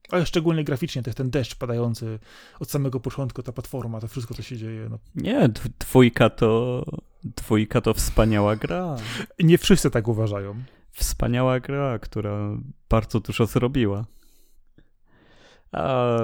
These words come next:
Speaker 2: do, do tego trzeba dorosnąć czasami, żeby Metal Gear dwójkę polubić i się z nim przeprosić. E, no ale dla mnie i tak, e, większej perfekcji niż jedynka, e, to nie ma i,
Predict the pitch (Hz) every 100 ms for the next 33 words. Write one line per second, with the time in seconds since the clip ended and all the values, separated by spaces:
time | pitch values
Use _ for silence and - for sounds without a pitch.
0 | 110 113 123 - 120 123 120 113 110 107
1 | 107 104 101 98 - 101 - - - -
2 | 98 98 98 - 113 113 - - - 110
3 | - 107 107 110 107 104 - - 107 104
4 | 98 - 101 98 92 - 101 107 104 92
5 | 104 - - 104 98 - - 107 - 104
6 | - - - - - - - - 110 107
7 | 110 120 131 139 123 110 123 120 113 107
8 | - 104 - 113 104 104 120 156 143 _
9 | _ - 117 110 - 104 135 - 107 -
10 | - 107 104 - 95 110 104 - 98 92
11 | 92 - - - 107 - 110 98 101 95
12 | 92 98 104 110